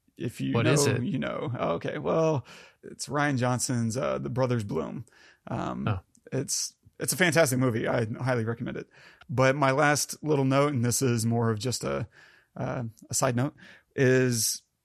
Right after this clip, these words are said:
Speaker 1: do you know what they, they Morse code at the very end when she's in the box on the train?
Speaker 2: No, I don't. Well, uh, but I wanna know now.
Speaker 1: So apparently
Speaker 2: Right.
Speaker 1: he taps out,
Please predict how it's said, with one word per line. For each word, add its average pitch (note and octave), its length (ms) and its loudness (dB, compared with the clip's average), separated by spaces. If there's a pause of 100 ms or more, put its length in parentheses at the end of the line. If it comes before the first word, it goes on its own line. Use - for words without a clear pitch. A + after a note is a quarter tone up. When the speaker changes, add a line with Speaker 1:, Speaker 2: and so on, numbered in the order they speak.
(340)
Speaker 1:
do B2+ 100 -2
you D3 80 4
know D#3+ 100 6
what D#3 160 4
they, C#3+ 440 4
they B2+ 520 2
Morse C#3+ 300 0
code D3+ 260 4
at C3 120 0
the C3+ 60 -6
very C3+ 260 4
end C#3+ 220 0
when A2 100 0
she's A#2 280 0
in A#2+ 80 2
the A2+ 60 0
box A#2 320 0
on - 80 -4
the - 80 -6
train? C#3+ 380 -4 (340)
Speaker 2:
No, B2+ 300 2
I A#2 60 0
don't. B2 340 0
Well, A#2 200 0
uh, B2 140 0
but A#2 220 0
I G#2+ 120 2
wanna A2+ 260 -2
know A2 200 -4
now. G#2+ 260 -6 (140)
Speaker 1:
So D3 220 2
apparently D#3+ 540 2
Speaker 2:
Right. B2+ 80 0
Speaker 1:
he C#3 120 0
taps D3+ 320 -2
out, C#3 340 0